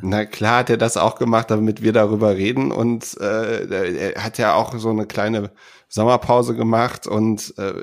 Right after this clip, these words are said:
so wie du gesagt hast, wir müssen uns irgendwie an den großen Podcasts, äh,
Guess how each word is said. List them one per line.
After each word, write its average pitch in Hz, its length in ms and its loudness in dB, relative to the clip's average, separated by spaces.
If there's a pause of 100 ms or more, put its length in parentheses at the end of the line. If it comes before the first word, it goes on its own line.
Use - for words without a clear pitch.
(140)
so 123 440 2
wie 127 120 0
du 120 160 0
gesagt 135 440 0
hast, 135 180 2
wir 127 120 2
müssen 135 280 2
uns 123 160 0
irgendwie 123 400 -2
an 117 100 2
den 120 120 2
großen 131 400 -2
Podcasts, - 800 0 (500)
äh, - 60 -10